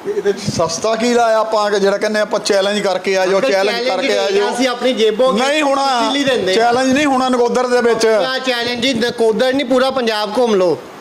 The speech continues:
Speaker 2: ਤੁਹਾਨੂੰ ਪੂਰੇ ਪੰਜਾਬ ਨਾਲੋਂ ਵਧੀਆ ਰੇਟ ਦਾਂਗੇ।
Speaker 1: ਔਰ ਰੋਬਿਨ ਭਾਜੀ, ਇਹ ਆਨਲਾਈਨ ਵੀ ਸਮਾਨ ਸਸਤਾ ਮਿਲਦਾ ਪਿਆ।
Speaker 2: ਸਾਰੇ ਪਾਸੇ ਅੰਕਲ, ਮੈਂ ਗਾਰੰਟੀ ਦਿੰਦਾ ਜੀ, ਰੇਟ ਟਰਾਈ ਕਰੋ,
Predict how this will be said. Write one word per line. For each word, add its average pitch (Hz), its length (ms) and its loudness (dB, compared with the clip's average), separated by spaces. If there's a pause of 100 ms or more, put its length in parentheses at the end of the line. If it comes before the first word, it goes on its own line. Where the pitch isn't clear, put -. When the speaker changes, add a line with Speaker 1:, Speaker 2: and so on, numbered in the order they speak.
(140)
Speaker 2:
ਤੁਹਾਨੂੰ 220 240 -2
ਪੂਰੇ 247 240 2
ਪੰਜਾਬ 233 420 -2
ਨਾਲੋਂ 254 260 0
ਵਧੀਆ 226 300 0
ਰੇਟ 226 200 0
ਦਾਂਗੇ। 160 460 -2
Speaker 1:
ਔਰ 208 180 0
ਰੋਬਿਨ 214 300 2
ਭਾਜੀ, 247 300 0
ਇਹ 262 120 2 (800)
ਆਨਲਾਈਨ 233 420 2
ਵੀ 262 100 2
ਸਮਾਨ 233 300 0
ਸਸਤਾ 226 300 -2
ਮਿਲਦਾ 214 300 0
ਪਿਆ। 190 80 0
Speaker 2:
ਸਾਰੇ 214 340 0
ਪਾਸੇ 208 360 -2
ਅੰਕਲ, 214 280 -2
ਮੈਂ 233 280 -2
ਗਾਰੰਟੀ 190 480 0
ਦਿੰਦਾ 208 300 0
ਜੀ, 226 220 0
ਰੇਟ 208 300 0
ਟਰਾਈ 202 260 0
ਕਰੋ, 233 460 0